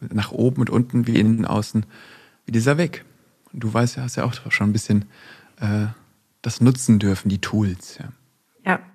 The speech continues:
Speaker 2: ja, so ein bisschen. Ähm, ja, wie gesagt, ich gestehe, glaub ich, noch, äh, am Anfang.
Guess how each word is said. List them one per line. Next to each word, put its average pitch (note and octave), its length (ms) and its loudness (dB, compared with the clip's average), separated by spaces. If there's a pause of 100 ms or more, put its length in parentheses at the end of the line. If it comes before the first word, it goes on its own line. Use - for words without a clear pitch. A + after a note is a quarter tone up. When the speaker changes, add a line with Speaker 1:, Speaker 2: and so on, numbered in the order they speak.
(160)
Speaker 2:
ja, F3 140 -2
so E3 100 -4
ein E3 180 -2
bisschen. D#3+ 520 -4 (540)
Ähm, E3+ 480 2 (400)
ja, D3+ 260 2 (180)
wie F#3 100 0
gesagt, F3 320 2
ich E3+ 140 0 (200)
gestehe, G3+ 420 2
glaub G3+ 180 6
ich, A3 100 0
noch, F#3+ 160 4
äh, - 20 0
am F3+ 360 2
Anfang. F3+ 680 2